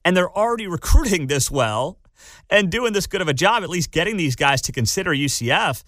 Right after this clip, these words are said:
in a way that they hadn't ever before. I mean, to me, that's impressive. And what it also does for the Big Twelve is it opens up the state of Florida even further, all right? Because you would then have, now,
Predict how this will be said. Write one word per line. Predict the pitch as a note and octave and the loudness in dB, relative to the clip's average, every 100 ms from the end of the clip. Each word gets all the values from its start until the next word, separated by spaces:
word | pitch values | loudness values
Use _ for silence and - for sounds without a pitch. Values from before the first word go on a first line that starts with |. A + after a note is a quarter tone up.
| _ _ _ - | _ _ _ -2
in | D#3 | 0
a | |
way | E3+ | 0
that | E3+ - | -2 -2
they | C#3+ | -4
hadn't | A2 F3+ F3+ D#3+ - - | -2 -2 0 -2 -6 -2
ever | F3+ F3+ | 0 0
before. | - B2 G3+ A3 D#2 D#2 | -4 -4 -2 -2 -6 -6
I | A2+ | -2
mean, | E3 | -2
to | E3 | -2
me, | B3+ | -2
that's | C4 F#3 C#3 | -2 -2 -2
impressive. | A2 F3+ F#3 - C#2 _ _ _ _ _ _ _ - | -2 0 0 -4 -12 _ _ _ _ _ _ _ 0
And | E3+ | 2
what | E3+ | 2
it | E3+ | 0
also | G3 A#3+ A3+ | 0 -2 -4
does | E3+ E3 C#3 | -2 -2 -2
for | C#3+ | -4
the | |
Big | B2 C#3 | -2 -4
Twelve | - F3 F#3 | 2 2 2
is | D3+ | -2
it | - | 0
opens | E3+ G3 G3+ D#3 | 0 2 0 2
up | F3+ F3 | 0 -2
the | |
state | - D#3 | -2 -2
of | C#3 | -2
Florida | D3+ D3 C#3+ | -2 -2 0
even | D3 C3 | -2 -2
further, | A#2 D#3 D3 A2 C2+ - _ - | -2 0 -2 -2 -8 -16 _ -4
all | A#2 | 0
right? | A#2 C#3+ | 2 2
Because | - - D#3 C3+ A#2 | -2 0 2 0 -2
you | D#3 G3+ | -4 -2
would | F3+ | -2
then | D3 F#3 | -2 -2
have, | E3+ D3 C3 | 0 0 0
now, | D#3+ C#3+ | 0 -2